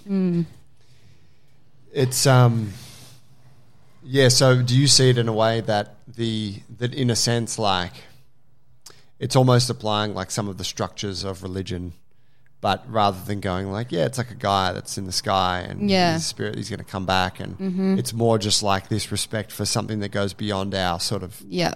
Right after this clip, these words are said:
Speaker 2: physical selves.
Speaker 1: Also helps me connect to that more primal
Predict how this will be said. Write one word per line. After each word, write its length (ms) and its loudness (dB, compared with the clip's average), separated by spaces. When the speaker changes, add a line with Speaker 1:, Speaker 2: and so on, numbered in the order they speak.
Speaker 2:
physical 760 -4
selves. 640 -2
Speaker 1:
Also 280 -2
helps 260 2
me 100 2
connect 440 2
to 460 2
that 220 0
more 240 0
primal 720 0